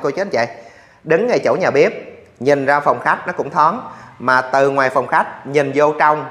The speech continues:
cũng thoáng luôn. Đây, từ trong nhìn ra nè. Nhà này hướng đông nha cô chú anh chị.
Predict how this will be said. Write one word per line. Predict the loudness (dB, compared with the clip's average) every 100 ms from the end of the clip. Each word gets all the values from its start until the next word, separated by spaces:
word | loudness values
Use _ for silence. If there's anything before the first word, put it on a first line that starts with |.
| -12
cũng | -10 -6
thoáng | 2 4
luôn. | 4 2 0 -12 -20 -20 _ -20 _
Đây, | -4 -2
từ | -4
trong | -2 -4
nhìn | -4 -2
ra | 0 0
nè. | -2 -8 -14 -20 _ _ _ _ _ _ _ _ _ _ _ _ _ _ _
Nhà | -2 0
này | 0 0
hướng | -2 0
đông | 2 2 0
nha | -6
cô | -6
chú | -4
anh | -4
chị. | 0